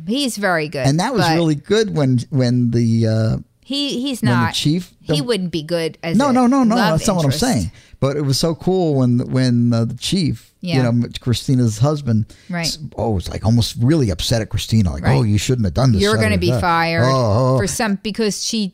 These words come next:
Speaker 1: she helped in, um, a guy live that was having a heart attack type of situation. And she did an operation on him and saved his life.
Speaker 2: Without really getting approval from the guy first.
Speaker 1: Right.
Speaker 2: 'Cause it was his patient.
Speaker 1: Right.
Speaker 2: But
Speaker 1: But
Speaker 2: he
Speaker 1: he told her.
Speaker 2: Right,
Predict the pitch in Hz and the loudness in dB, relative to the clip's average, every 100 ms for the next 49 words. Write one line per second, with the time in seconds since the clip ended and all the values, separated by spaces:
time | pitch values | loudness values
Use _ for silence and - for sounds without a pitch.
0 | - - 208 202 208 196 - 180 165 135 | -10 -8 -4 -2 -2 -2 -4 -4 -4 -6
1 | 160 160 156 170 170 170 156 151 - - | -6 -6 -8 -10 -4 -2 -2 -4 -8 -12
2 | 180 190 160 131 139 _ _ _ - 170 | -4 -2 -2 -6 -10 _ _ _ -4 -2
3 | 156 - 165 170 156 165 175 160 151 151 | -2 -6 -6 -6 -4 -6 -6 -6 -6 -4
4 | 180 160 - 170 147 - 170 160 143 143 | -2 -4 -6 -8 -8 -6 -6 -6 -10 -12
5 | - - 170 156 165 170 160 - 120 - | -16 -14 -12 -10 -6 -6 -6 -10 -10 -12
6 | _ _ - 165 190 180 160 165 151 - | _ _ -10 -6 -4 -4 -4 -4 -4 -4
7 | 202 233 208 170 160 165 - 185 160 160 | -4 -4 -4 -4 -2 -4 -4 -6 -6 -8
8 | 160 160 - 127 113 135 147 127 131 135 | -6 -8 -8 -2 0 2 0 0 2 2
9 | 131 117 113 110 135 127 120 107 - 147 | 2 0 -2 -2 0 2 2 0 -2 -2
10 | 131 117 - 120 113 110 110 107 107 - | -2 -4 -2 0 2 2 0 0 0 -2
11 | 135 113 95 - 185 127 - - 110 107 | -2 -2 -4 -6 -4 -6 -4 -2 0 0
12 | - 135 127 - 131 120 131 113 _ 190 | 2 0 0 0 0 0 -4 -10 _ -6
13 | 151 - - 208 226 233 302 262 - 247 | -6 -6 -2 0 2 0 -2 -4 -4 0
14 | 262 311 349 226 202 147 180 113 | 0 0 -4 -4 0 2 0 -2